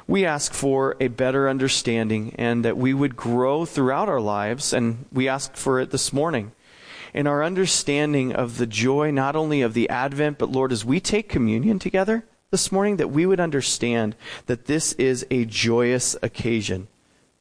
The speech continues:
for believers. That reconciled in our hearts with you and with each other, we're receiving the gift. Just like we give at Christmas time.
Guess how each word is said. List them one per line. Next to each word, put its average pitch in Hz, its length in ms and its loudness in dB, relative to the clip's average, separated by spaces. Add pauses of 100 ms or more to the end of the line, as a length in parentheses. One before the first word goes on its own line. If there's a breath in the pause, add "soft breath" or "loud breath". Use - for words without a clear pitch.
(640)
for 117 160 -2
believers. 101 640 -2 (1120 loud breath)
That - 140 0
reconciled 147 840 0
in 131 100 0
our 135 120 0
hearts - 640 -6 (920)
with 120 240 -2
you 147 540 4
and 117 160 2
with 117 180 0
each - 240 0
other, 143 360 0 (260 loud breath)
we're 143 160 2
receiving 143 760 0
the 120 100 0
gift. 104 640 -4 (1300)
Just - 360 0
like 165 420 -2 (1160)
we 135 160 2
give 147 300 2
at 156 100 -2
Christmas - 520 -2
time. 92 300 -4